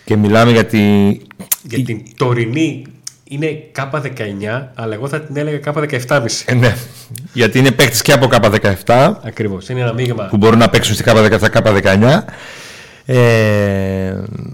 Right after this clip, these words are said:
Speaker 1: θα ετοιμάσουμε μια τέτοια εκπομπή, να σας δείξουμε λίγο δύο-τρία πράγματα για κάθε παίκτη από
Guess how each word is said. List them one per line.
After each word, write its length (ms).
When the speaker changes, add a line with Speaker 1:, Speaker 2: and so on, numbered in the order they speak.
Speaker 1:
θα 140
ετοιμάσουμε 460
μια 100
τέτοια 560
εκπομπή, 640
να 120
σας 200
δείξουμε 340
λίγο 360
δύο-τρία 380
πράγματα 300
για 140
κάθε 480
παίκτη 320
από 420